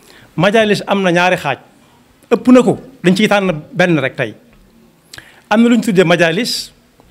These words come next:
wala majlis, te fekk ña ngi ca jublu koo xam ne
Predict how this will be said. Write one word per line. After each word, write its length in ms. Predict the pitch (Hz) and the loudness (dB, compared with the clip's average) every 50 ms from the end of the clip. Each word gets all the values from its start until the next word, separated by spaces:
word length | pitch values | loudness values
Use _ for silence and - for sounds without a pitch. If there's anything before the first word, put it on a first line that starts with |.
| - - _ _ - | -20 -20 _ _ -10
wala 240 | - 131 127 127 127 | -8 -6 -4 -2 0
majlis, 680 | 143 175 190 151 160 156 202 196 - - - - - - _ - _ _ _ _ _ _ _ _ _ _ _ _ _ _ _ _ _ _ - - - - - - - - - - - | 0 0 0 0 -2 -4 -4 -4 -4 -8 -10 -12 -14 -18 _ -20 _ _ _ _ _ _ _ _ _ _ _ _ _ _ _ _ _ _ -20 -20 -20 -20 -20 -20 -20 -20 -20 -8 -2
te 80 | - 202 | -2 0
fekk 440 | 196 - 226 208 214 - - - - | 2 2 0 0 0 -10 -16 -12 -4
ña 120 | - 185 208 | -2 0 0
ngi 80 | 226 | 0
ca 160 | - 240 214 180 | 0 0 0 0
jublu 400 | 214 208 185 214 233 254 247 - - - - - - - _ - | 0 0 0 0 -2 -2 -4 -8 -16 -20 -20 -20 -20 -20 _ 0
koo 220 | 180 196 202 202 | 4 4 4 4
xam 320 | - - 185 196 196 202 | 2 0 -2 -2 -2 0
ne 180 | 208 220 233 | -2 -2 -2